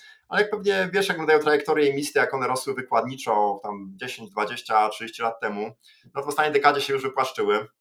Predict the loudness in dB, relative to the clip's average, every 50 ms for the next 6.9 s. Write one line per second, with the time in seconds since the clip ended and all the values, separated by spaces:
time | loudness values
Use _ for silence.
0 | _ _ _ _ _ _ _ -12 -6 -2 0 0 0 0 -4 0 2 2 4 4
1 | 2 2 0 -2 -2 0 -2 -2 0 -2 -4 -4 -2 0 2 2 4 2 0 0
2 | 0 -4 -4 -4 -6 -8 -10 -10 -12 -10 -10 -10 -10 -10 -14 -14 -12 -12 -12 -10
3 | -8 -4 -4 -2 0 2 2 2 2 0 -4 -6 -6 -6 -6 -6 -8 -6 -8 -8
4 | -8 -6 -6 -6 -6 -6 -8 -6 0 2 2 4 4 4 2 2 -2 -12 _ _
5 | _ _ _ _ _ _ _ -14 -12 -8 -6 -6 -6 -2 0 0 0 4 6 4
6 | 6 6 4 2 0 0 -4 -6 -2 2 4 6 6 6 4 2 -2 -10